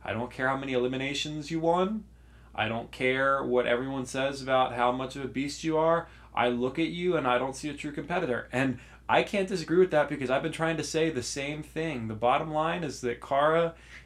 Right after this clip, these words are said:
in her earlier challenge years where she defined her reputation, she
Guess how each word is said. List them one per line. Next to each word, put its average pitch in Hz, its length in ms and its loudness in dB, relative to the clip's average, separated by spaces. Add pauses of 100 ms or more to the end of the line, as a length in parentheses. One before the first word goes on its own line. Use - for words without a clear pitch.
(160)
in 120 200 -2
her 110 180 -8 (120)
earlier 151 420 0
challenge 143 540 -2
years 156 320 0
where 123 100 0
she 127 200 -6
defined 120 480 -2
her 131 100 -4
reputation, 131 800 -2
she - 220 -8